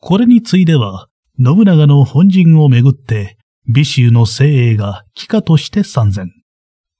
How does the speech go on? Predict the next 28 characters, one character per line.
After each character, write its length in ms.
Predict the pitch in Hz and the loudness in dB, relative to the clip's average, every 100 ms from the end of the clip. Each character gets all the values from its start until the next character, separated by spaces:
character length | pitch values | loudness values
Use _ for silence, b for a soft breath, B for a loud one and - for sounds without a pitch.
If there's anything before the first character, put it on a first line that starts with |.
| _ - | _ -4
後 180 | 147 | -2
陣 260 | 214 196 190 | 0 2 2
は 280 | 170 165 - _ _ | 2 0 -4 _ _
佐 300 | - 190 202 | -8 -6 -2
久 100 | 175 | 0
間 140 | 156 | 2
信 320 | 147 139 185 | 2 2 2
盛 200 | 180 110 | 2 0
が 300 | 98 92 95 _ _ - | -4 -10 -18 _ _ -6
二 140 | 123 | -4
千 400 | - 143 104 98 | 0 0 0 -2
余 160 | 98 123 | -4 -4
人 280 | 220 220 165 | 0 0 2
を 80 | 170 | 0
率 260 | - - | -4 -8
い 100 | 101 | -8
る。 240 | 85 - _ _ _ _ _ _ _ _ _ _ _ _ | -10 -18 _ _ _ _ _ _ _ _ _ _ _ _
総 380 | - - 170 | -10 -4 0
人 240 | 214 202 131 | 2 2 2
数 100 | 135 131 135 - _ _ _ - | 0 0 0 -4 _ _ _ -8
一 280 | 139 - | -6 0
万 200 | 277 240 | 2 2
と 120 | 147 147 | 2 2
い 80 | 139 | 4
う 140 | 139 | 2
兵 220 | 110 160 | 2 2
力 240 | 120 101 110 | 0 -4 -8
は、 300 | 98 95 | -12 -16